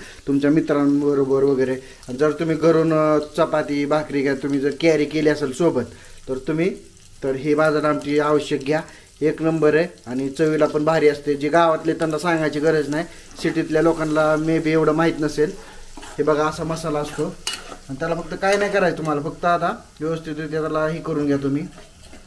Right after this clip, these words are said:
आणि त्यामध्ये फक्त अर्धा लिटर तुम्हाला पाणी ॲड करायचं मित्रांनो. तर तुमची जी आमटी का एकदम तयार झाली मग. हे बघा,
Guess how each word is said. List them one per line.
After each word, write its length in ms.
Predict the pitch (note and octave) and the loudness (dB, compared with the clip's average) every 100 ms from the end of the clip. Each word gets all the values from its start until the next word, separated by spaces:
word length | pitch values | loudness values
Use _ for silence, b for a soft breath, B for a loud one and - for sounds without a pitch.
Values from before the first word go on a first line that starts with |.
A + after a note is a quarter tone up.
| - | -18
आणि 80 | C3+ | -6
त्यामध्ये 320 | D#3+ D#3 E3 | -2 -2 -2
फक्त 260 | D#3+ F#3+ - F#3+ B B B | -2 -4 -2 -4 B B B
अर्धा 300 | D#3 F3 F3 | -2 0 0
लिटर 260 | F3+ F3 F#3 | 0 2 2
तुम्हाला 340 | E3+ F3+ F3 | 2 0 0
पाणी 300 | F#3 G3+ F#3+ | 2 2 2
ॲड 180 | F3 D#3+ | 2 0
करायचं 280 | D#3 D3+ C3+ | 0 0 2
मित्रांनो. 420 | D3 D3 C3+ A#2+ | 0 0 -2 -4
तर 360 | A#2 - - C3 | -8 -14 -18 -14
तुमची 380 | C#3+ D#3 D#3 F3 - - - - - - - | -10 -8 -6 -6 -8 -18 -20 -20 -20 -20 -6
जी 80 | D3 | -2
आमटी 400 | D#3+ F3 E3+ F#3 | 0 0 4 4
का 160 | D#3+ D#3+ | 4 2
एकदम 380 | D3 D#3+ D#3 D3 C#3+ | 2 0 0 -2 0
तयार 200 | E3 E3 | 2 2
झाली 280 | C#3+ D3 B2+ A#2 - - - - - | 2 -2 -4 -8 -10 -16 -16 -18 -8
मग. 120 | C3+ A2+ - - - - - - - - - - - - | -6 -6 -10 -16 -16 -18 -18 -18 -20 -20 -20 -20 -20 -14
हे 100 | B2+ | -10
बघा, 180 | A#2 G#2+ | -8 -10